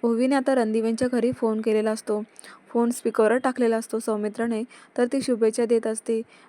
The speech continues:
मात्र इकडे सर्वजण ओवीचा आवाज ऐकून खूपच भावुक होतात, कारण सगळ्यांनाच ओवीची खूप आठवण आलेली असते. तर इकडे आता ऐश्वर्या ही सारंगला पाहून म्हणते की, "ओवीने शुभेच्छांसाठी फोन केलाय,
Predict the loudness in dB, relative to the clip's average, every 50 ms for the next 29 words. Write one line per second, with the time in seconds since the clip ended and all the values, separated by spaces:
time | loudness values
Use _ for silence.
0 | _ -4 -4 -2 -2 0 0 0 0 0 0 0 0 0 0 0 0 0 0 0
1 | 0 -2 0 0 0 2 2 0 0 0 0 0 0 0 0 -2 -4 -2 -4 -4
2 | -6 -6 -6 -6 -4 -2 -2 -2 -2 -2 -2 0 0 0 -2 -2 -2 -2 -2 -2
3 | -2 -4 -4 -4 -4 -4 -2 -2 0 0 0 -2 -2 -6 -6 -4 -4 0 0 0
4 | 0 -2 -2 -4 -2 0 0 -2 -2 -2 -4 -4 -4 -2 -2 -2 -2 -2 -4 -6
5 | -6 -4 -4 -4 -4 -6 -12 -20 -20 -20 -20 -20 _ _ -2 -2 0 0 0 -2
6 | -2 -2 -2 0 0 -2 -2 -2 -2 -2 -2 0 -2 -2 -4 -2 -2 -2 -2 -2
7 | -2 -4 -4 -4 -4 -4 -4 -2 -2 -2 -2 -2 0 -2 -2 -2 -4 -8 -18 -20
8 | -20 _ _ -2 2 4 4 4 4 2 0 0 0 0 2 2 2 2 2 0
9 | -2 -2 -2 -2 -2 -4 -2 -2 -2 -2 -2 0 0 0 0 0 -2